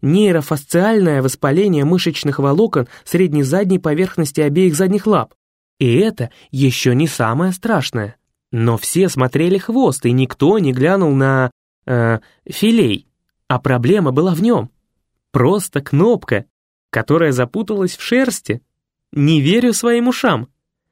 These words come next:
«Ну тогда поверьте глазам», велела Розалиус. «Вот он, ваш ужасный диагноз, у меня в руке». «Почему никто из ветеринаров не додумался порыться у псинки в шерсти?»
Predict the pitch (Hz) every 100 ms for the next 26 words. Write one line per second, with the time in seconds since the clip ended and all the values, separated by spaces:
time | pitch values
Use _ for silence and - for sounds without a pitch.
0 | _ _ _ _ _ 113 107 101 101 117
1 | 202 - 117 180 185 170 143 143 131 107
2 | 85 85 _ _ _ _ _ - 120 107
3 | 92 104 170 151 139 131 113 98 90 85
4 | - - _ _ _ _ _ - 160 233
5 | 147 113 95 87 _ - 135 135 - -
6 | 139 101 120 180 - 151 127 127 95 101
7 | 98 - - 139 117 113 180 147 143 -
8 | 95 - _ _ _ _ _ _ _ _
9 | _ _ _ _ _ _ - 101 - 104
10 | 131 123 98 - 139 113 95 90 95 95
11 | 95 139 107 - 98 95 90 123 143 117
12 | - - - 110 98 139 139 117 98 -
13 | 135 131 127 - 175 120 - -